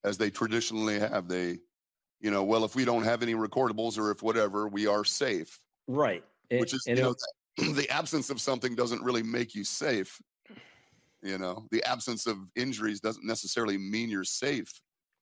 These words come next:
Speaker 1: So
Speaker 2: Right.
Speaker 1: it's, that's a
Speaker 2: So,
Speaker 1: kind of a
Speaker 2: so
Speaker 1: term.
Speaker 2: you get to get, you have to get them to understand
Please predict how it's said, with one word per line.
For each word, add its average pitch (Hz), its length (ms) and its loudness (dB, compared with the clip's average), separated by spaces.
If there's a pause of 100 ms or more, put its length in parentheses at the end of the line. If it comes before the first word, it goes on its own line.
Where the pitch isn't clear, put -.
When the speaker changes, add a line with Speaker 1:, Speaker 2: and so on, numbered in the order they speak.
(420)
Speaker 1:
So - 200 -2
Speaker 2:
Right. 151 160 2
Speaker 1:
it's, - 120 -18 (1000)
that's 104 160 -8
a 90 260 -2 (920)
Speaker 2:
So, 160 180 4
Speaker 1:
kind 151 140 6
of - 60 -8
a - 220 -20
Speaker 2:
so - 140 -6
Speaker 1:
term. 127 80 2
Speaker 2:
you 143 60 6
get 208 240 2
to - 40 -6
get, 170 200 2
you 147 100 -4
have 214 200 2
to 208 100 2
get 185 180 2
them 165 140 2
to - 200 -2
understand 147 1120 2